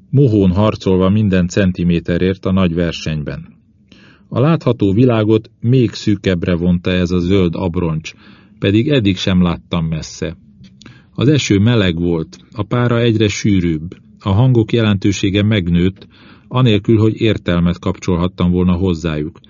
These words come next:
Lábam alól kikibicsaklott a sáros föld. Ha lejtő következett, gurultam, csúsztam, míg az aljára nem értem, és sokáig feküdtem, míg újra mozgásra tudtam ösztökélni a mind tehetetlenebb izmokat.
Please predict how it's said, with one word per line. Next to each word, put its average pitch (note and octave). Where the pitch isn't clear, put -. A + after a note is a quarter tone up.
Lábam A#2
alól G#2+
kikibicsaklott F#2+
a F2+
sáros E2+
föld. D2+
Ha -
lejtő B2
következett, G2+
gurultam, E2
csúsztam, F2
míg E2
az F2
aljára F2
nem E2+
értem, E2+
és G#2+
sokáig F#2+
feküdtem, G2
míg G#2
újra A2
mozgásra F#2
tudtam F2+
ösztökélni F2
a F2
mind G2+
tehetetlenebb D#2+
izmokat. -